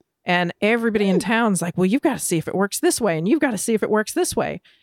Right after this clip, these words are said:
Speaker 1: And so he starts getting up and going, and he's kind of fascinated and invigorated by the risk of it. So he starts going, like, three, four times a week out there to charm these snakes.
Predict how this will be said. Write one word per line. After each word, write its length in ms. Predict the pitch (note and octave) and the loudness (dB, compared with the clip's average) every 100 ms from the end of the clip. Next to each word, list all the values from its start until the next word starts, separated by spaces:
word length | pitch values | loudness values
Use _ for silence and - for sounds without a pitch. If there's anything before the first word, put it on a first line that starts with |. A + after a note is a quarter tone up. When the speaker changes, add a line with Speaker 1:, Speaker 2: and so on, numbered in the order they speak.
| _ F#3+ | _ -2
Speaker 1:
And 140 | F#3+ | 0
so 180 | - A3 | 0 0
he 160 | D#4+ | 0
starts 420 | F4 - F3+ - - | 0 -2 -2 -4 -6
getting 280 | D3+ F#3 | -4 -2
up 200 | F#3 G3 | 0 0
and 160 | A#3 G#3 | 0 0
going, 360 | D#3 D#3 E3+ F#3+ | -2 0 -2 0
and 100 | F3 | 2
he's 200 | B3+ - | 0 0
kind 200 | B4+ C#5 | -2 -2
of 80 | |
fascinated 640 | - F#3+ D#3 F#3+ F#3 E3+ E3 | 0 -2 -2 -4 -4 -2 -2
and 140 | D#3+ | -2
invigorated 600 | E3 E3 F#3+ F3+ F3 D#3+ | -2 0 0 0 0 -2
by 160 | D#3 D3+ | -4 -4
the 120 | C#3+ | -4
risk 320 | D#3 E3 - | -2 -2 -4
of 80 | C3 | -10
it. 320 | C3+ - - _ _ _ | -10 -12 -18 _ _ _
So 140 | - G#3+ | -8 -4
he 40 | |
starts 300 | G3 D#4 F#4 | 0 0 0
going, 320 | - G3 B3+ F3 | -2 0 0 -2
like, 200 | D3+ - | -8 -8
three, 240 | - A3+ | -2 -2
four 240 | - F3+ D3 | -2 -4 -6
times 360 | - C3+ C#3 | -6 -8 -6
a 60 | F#3 | -6
week 300 | E4+ D3 - | -4 -6 -6
out 200 | C#3 C#3 | -8 -6
there 180 | F3 D3 | -6 -6
to 80 | D3 | -8
charm 340 | - D#3 C#3+ | -8 -8 -8
these 180 | D3+ D#3+ | -10 -10
snakes. 500 | B3 B3 - - | -8 -8 -8 -16